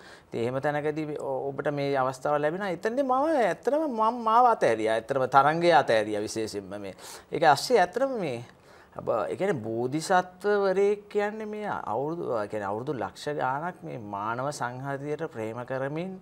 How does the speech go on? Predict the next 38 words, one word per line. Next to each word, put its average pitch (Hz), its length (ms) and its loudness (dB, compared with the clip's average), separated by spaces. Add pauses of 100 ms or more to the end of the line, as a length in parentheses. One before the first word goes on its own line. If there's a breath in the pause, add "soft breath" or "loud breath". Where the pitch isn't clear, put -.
(380 loud breath)
මානව 113 340 -2
සංහතිය, 143 640 -4
අ, 131 720 -2 (540)
දුක 120 340 -8 (120)
විඳින, 175 360 0 (100)
දුක් 123 220 -4
විඳීම 147 540 -4 (160)
දැක, 120 220 -4 (120)
දැක, 180 240 -2
දැක, 185 240 -2
දැක 190 220 -4
මානව 175 320 -2
සංහතියට 175 480 -4
මෛත්‍රී 160 360 -4
කරගෙන 175 320 -4
එන 156 280 -4
ගමනකනේ 165 580 0
බෝධිසත්වයන් 165 720 2
කියන 170 240 -4
කෙනා 120 200 -4
ඉන්නේ. 165 320 -6 (320 loud breath)
මං 180 260 -6
ඉස්ස-, 160 220 -8 (200)
කාලයක් 202 460 6
තිස්සේ 233 240 -2
කරේ 208 240 2
ඔය 240 100 8
බෝධිසත්වයන් 196 600 0
වහන්සේ 110 300 -2
අඳුර 104 260 0
ගැනීම. 78 300 -8 (320 loud breath)
ඒක - 160 0
මං 226 180 4
පෙර, 190 240 2
පෙර 190 280 2
සිට, 233 240 2
පෙර 202 260 0
සිට, 220 160 0